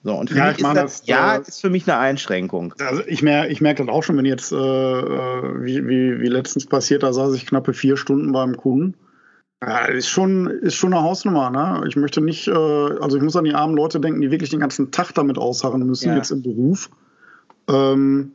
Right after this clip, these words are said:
Speaker 1: Ja, ich muss die ja im Beruf tragen. Ich muss die ja, wenn ich, äh, natürlich in die Altenheime gehe, muss ich die tragen.
Speaker 2: Ja, ich muss sie auch tragen, wenn ich zu meinen Kunden gehe, aber zum,
Speaker 1: Ja.
Speaker 2: ich, ich bin selten jetzt von morgens um acht bis, äh, abends um achtzehn beim Kunden.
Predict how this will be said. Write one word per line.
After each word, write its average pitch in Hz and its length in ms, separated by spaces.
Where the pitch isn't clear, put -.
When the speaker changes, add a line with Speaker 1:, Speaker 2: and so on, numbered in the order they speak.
Speaker 1:
Ja, 135 140
ich 139 80
muss 202 180
die 185 100
ja 175 40
im 175 80
Beruf 175 260
tragen. 175 520
Ich 127 120
muss 175 200
die 160 100
ja, 131 160
wenn 127 100
ich, 123 200
äh, 117 140
natürlich 180 440
in 160 100
die 156 100
Altenheime 139 540
gehe, 117 220
muss 131 180
ich 139 60
die 123 120
tragen. 123 420
Speaker 2:
Ja, 156 240
ich 160 140
muss 170 140
sie 160 100
auch 151 160
tragen, 143 320
wenn 131 80
ich 135 100
zu - 100
meinen 135 180
Kunden 175 240
gehe, 131 180
aber 135 240
zum, 143 460
Speaker 1:
Ja. 147 60
Speaker 2:
ich, 135 140
ich 156 140
bin 143 140
selten 151 320
jetzt 160 200
von 151 140
morgens 156 300
um 147 80
acht 160 320
bis, 147 260
äh, - 60
abends 147 580
um 143 100
achtzehn - 440
beim 139 200
Kunden. 139 360